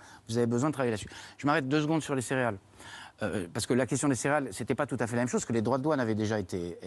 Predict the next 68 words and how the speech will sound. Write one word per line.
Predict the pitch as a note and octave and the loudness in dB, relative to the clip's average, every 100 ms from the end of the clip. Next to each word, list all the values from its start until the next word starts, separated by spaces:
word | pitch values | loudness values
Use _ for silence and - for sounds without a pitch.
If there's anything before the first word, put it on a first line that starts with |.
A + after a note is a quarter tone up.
| F#2+ | -8
avaient | G2+ | -2
été | G#2+ A2 | -2 -2
ouverts | G#2 G#2 | -2 0
avant, | G#2+ F3+ | 2 0
c'était | - | 0
en | A2 | 0
deux | G#2 | 2
mille | B2 | 2
dix-neuf, | A#2+ A2 G2 F#2 | 2 0 -2 -6
donc | F2 | -4
avant | A#2 A#2 C3 | 0 2 2
la | G#2 | 2
guerre, | A2+ A#2+ G2 | 0 0 0
euh, | F2 - - - - - | -4 -8 -20 -20 -18 -2
la | G#2+ | 2
guerre | A2 G#2 | 4 4
en | G#2 | 2
Ukraine. | G2+ D#3+ F#3+ - - | 2 2 0 -2 -10
On | - C#3+ | 0 2
a | D#3+ | 4
besoin | D3+ C#3 | 4 4
aussi | C3+ D#3+ | 2 4
de | C3 | 0
trouver | A#2+ B2+ | 2 2
des | C3 | 4
mécanismes | A#2+ A2+ B2 C3+ A#2 | 4 4 4 4 4
de | G#2+ | 2
régulation | G2+ F#2+ F#2+ F#2+ A2 F2 - | 2 0 0 -2 -4 -8 -10
des | F2 F2 G2 A2+ D3 | -8 -6 0 4 4
céréales | - B2 A#2+ G#2+ - | 4 4 4 4 2
en | G2 | 0
Europe. | G2 D#3+ G3 | 4 2 2
C'est | A2 | -6
ce | F#2+ - B2 E2 | -4 -2 -2 -2
sur | - | -8
quoi | G2+ A#2+ | -2 0
nous | G#2+ | 2
travaillons. | A#2 A2+ G#2 - | 0 0 -2 -6
La | F#2 C3+ | -2 0
pro-, | D#3 C#3+ C#3 | 0 -2 -2
la | C3+ | 0
Commission | B2 D3 C3+ - | 0 2 0 2
a | A2 | -2
fait | - D#3 | 0 0
un | |
certain | B2 A2+ A#2 | 0 -2 -2
nombre | G#2 | -2
de | |
propositions. | G2 - A#2 A#2+ A2+ G#3+ | -4 -4 0 2 2 2
Maintenant, | F#3+ G3+ | 2 0
il | F#3+ | -2
faut | D3+ | -2
que | |
ça | C3+ | -2
puisse | A#2+ F#3 | -2 0
s'activer. | G3+ - D3+ G#2 - - - - - | 0 -2 -2 -2 -4 -12 -18 -20 -10
Sujet | - D#3 | 0 4
européen, | G#3 D3+ D3+ D3 | 4 4 2 2
pour | A2 | 2
répondre | A#2+ C#3 B2 | 0 2 0
encore | G#2 - A#2+ | -2 -2 0
à | |
votre | G#2+ G#2 | 0 -2
question | A2 - | -6 -4
de | G#2 | -6
tout | G#2 | -4
à | B2+ | 0
l'heure, | F3+ | 0